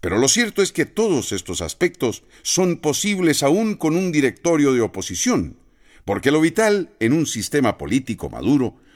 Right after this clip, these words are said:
lo constituye la institucionalidad democrática. La divergencia ideológica es natural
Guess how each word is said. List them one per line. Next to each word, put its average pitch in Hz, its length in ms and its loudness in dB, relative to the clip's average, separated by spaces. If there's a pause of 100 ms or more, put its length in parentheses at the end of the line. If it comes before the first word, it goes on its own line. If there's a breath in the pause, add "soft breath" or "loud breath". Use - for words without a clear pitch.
lo 92 180 -4
constituye 165 640 0
la 139 320 0
institucionalidad 117 1300 -2
democrática. 85 840 -8 (640 loud breath)
La 82 140 -6
divergencia 143 640 2
ideológica 98 680 0
es 85 60 -2
natural 87 600 -2